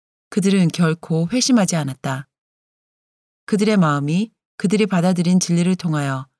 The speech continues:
거룩해지지 아니하면 그들은 가라지와 함께 다발로 묶여질 것이다.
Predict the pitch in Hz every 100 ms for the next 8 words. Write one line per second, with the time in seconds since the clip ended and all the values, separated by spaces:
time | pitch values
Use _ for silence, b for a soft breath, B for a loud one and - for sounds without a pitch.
0 | _ _ - - 175 196 214 175 175 165
1 | 143 156 151 131 143 190 _ _ _ _
2 | - 175 190 156 135 - 180 190 180 180
3 | 165 135 - 147 135 - _ _ _ -
4 | 170 180 185 160 135 180 170 170 143 -
5 | - 135